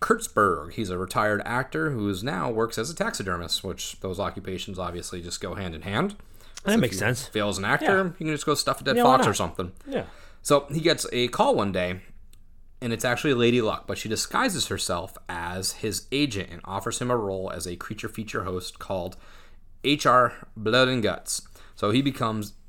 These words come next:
Speaker 1: enthralled into this role, and he kinda just, he, he takes it onto himself, almost like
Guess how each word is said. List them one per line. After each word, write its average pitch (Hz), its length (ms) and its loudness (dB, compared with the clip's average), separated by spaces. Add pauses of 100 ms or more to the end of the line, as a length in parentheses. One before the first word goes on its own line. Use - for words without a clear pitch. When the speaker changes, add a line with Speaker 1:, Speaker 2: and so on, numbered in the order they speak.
(140)
Speaker 1:
enthralled 101 960 4
into 92 180 -6
this 101 240 0
role, 87 360 0
and 98 80 -8
he 95 120 -4
kinda 98 220 -4
just, 90 260 -6 (260)
he, 120 180 -6
he 127 140 -4
takes 156 320 2
it 120 80 0
onto 110 240 2
himself, 90 460 -4
almost 107 280 -4
like 104 280 -4